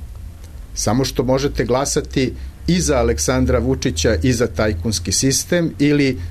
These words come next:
za nekog drugog i za tajkunski sistem. Dok se taj politički sistem do temelja ne uništi, ovde ne može, ovde prva pretpostavka nedostaje da, za promenu.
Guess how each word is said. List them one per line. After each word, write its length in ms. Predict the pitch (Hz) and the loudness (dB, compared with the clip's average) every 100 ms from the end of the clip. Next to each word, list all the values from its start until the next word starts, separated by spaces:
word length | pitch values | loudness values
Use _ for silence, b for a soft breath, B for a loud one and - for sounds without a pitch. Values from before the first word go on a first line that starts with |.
| - | -2
za 160 | 107 | 0
nekog 360 | 123 131 135 117 | 2 0 0 0
drugog 400 | 147 165 110 - | 0 2 0 -2
i 60 | 82 | -4
za 120 | 80 | -4
tajkunski 560 | - 65 - 76 - | -4 -4 -4 -4 -4
sistem. 420 | - - - - - - - B B B - | -6 -6 -6 -6 -10 -10 -10 B B B -6
Dok 360 | - 143 - | -2 0 0
se 180 | - 165 | -2 -2
taj 280 | 160 165 156 151 | 0 2 2 2
politički 560 | 139 147 170 - - | 2 2 0 -2 -2
sistem 560 | - 147 139 - 151 123 104 | 0 2 2 0 0 0 0
do 160 | 113 - - | -2 -2 -4
temelja 560 | 170 175 160 131 104 | -2 2 0 0 0
ne 160 | 87 107 | 0 2
uništi, 580 | 107 110 101 - - - - - - - - - - - - - - | 2 2 0 -2 -8 -12 -12 -12 -12 -12 -12 -12 -12 -12 -14 -12 -2
ovde 500 | 104 135 135 131 - - | 0 0 2 2 0 -2
ne 260 | 95 117 139 | 0 2 4
može, 300 | 156 139 131 | 2 2 0
ovde 320 | 110 127 127 107 - - - - - | 0 2 0 -2 -8 -14 -14 -14 -6
prva 320 | - 208 165 - | 0 0 0 -2
pretpostavka 800 | 151 147 143 131 - 120 107 - | -2 -4 -6 -10 -2 -2 0 0
nedostaje 760 | 113 107 117 120 - 131 104 80 - - - - - - - - - | 0 2 2 0 0 0 0 -2 -10 -14 -14 -12 -14 -14 -16 -12 -4
da, 260 | 104 104 - | 0 0 0
za 180 | 107 | -2
promenu. 440 | 107 - 98 69 | 0 0 -2 -4